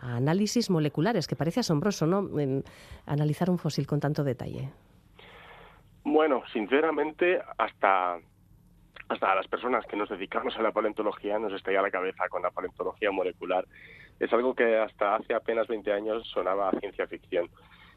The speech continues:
Speaker 2: Y a día de hoy, pues, aún está, aún es una disciplina que están haciendo. Aún hay muy pocos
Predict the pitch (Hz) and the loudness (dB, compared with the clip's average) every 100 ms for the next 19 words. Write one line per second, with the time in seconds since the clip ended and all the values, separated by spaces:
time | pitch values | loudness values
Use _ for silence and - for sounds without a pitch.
0 | - 120 104 98 95 95 95 95 90 98 | -14 -6 -2 0 0 0 2 2 2 2
1 | 95 95 95 107 113 90 101 98 - 80 | 2 2 0 -2 -6 -4 -4 -4 -4 2
2 | 101 110 120 - 127 117 - 113 120 117 | 2 2 -2 -2 -2 -2 -4 -2 -2 -2
3 | 98 - 113 101 101 98 90 80 78 85 | -6 0 0 0 -2 -4 -4 -6 -2 0
4 | 95 98 95 - - 113 123 - 110 - | 0 0 -4 -10 -8 -4 -2 0 0 0
5 | 90 | -4